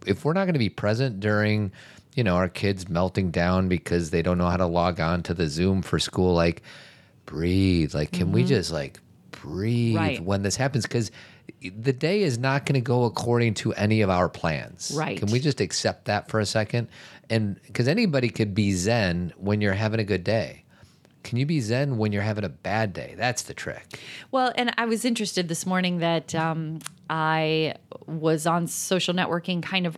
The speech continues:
Speaker 2: early, and I was noticing that there were already a lot of parents saying that they were frustrated by the day and that this wasn't gonna work, and can you believe how many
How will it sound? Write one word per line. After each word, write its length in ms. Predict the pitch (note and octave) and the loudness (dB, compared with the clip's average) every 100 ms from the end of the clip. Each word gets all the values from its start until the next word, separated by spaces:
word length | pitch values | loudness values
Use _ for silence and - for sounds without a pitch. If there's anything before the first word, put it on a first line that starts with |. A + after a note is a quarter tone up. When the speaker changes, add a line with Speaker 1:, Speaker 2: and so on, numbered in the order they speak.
| - | -2
Speaker 2:
early, 520 | A3+ A#3+ A3+ E3+ F3 | 0 2 2 2 2
and 100 | G#3+ | 0
I 60 | B3 | 0
was 120 | B3 | 0
noticing 420 | D4 D#4+ C#4 G#3 F#3+ | 0 0 0 0 0
that 100 | F3+ | 2
there 100 | F3+ | 2
were 180 | F#3 E3 | 2 2
already 240 | F3 F#3+ | 2 2
a 60 | E3 | 2
lot 180 | E3 | 2
of 80 | D#3+ | 0
parents 560 | - F3 F3+ F3 - - - - - - - - - - - D#3 | -2 0 2 0 -4 -10 -14 -20 -20 -20 -20 -20 -20 -18 -10 -4
saying 340 | - F#3+ F#3+ | 0 2 2
that 100 | F#3 | 2
they 100 | F3+ | 2
were 80 | F3+ | 2
frustrated 640 | - F#3 F3+ - F3+ F3 | 2 0 0 0 0 0
by 160 | F3 F3 | 0 0
the 80 | E3+ | 0
day 340 | E3+ E3+ E3+ | 0 2 2
and 100 | D#3+ | 0
that 140 | E3 - | -2 -2
this 180 | E3+ | -2
wasn't 240 | F3+ F#3 F3 | 0 0 0
gonna 160 | F3+ | 0
work, 480 | E3 D#3+ F3+ F3 E3+ | 0 2 4 2 2
and 220 | D#3+ E3 | -2 -2
can 180 | - G3+ | -2 0
you 140 | F#3 F#3+ | 2 2
believe 300 | F3+ F3+ E3+ | 2 2 2
how 80 | |
many 200 | F3+ F3+ | 0 -2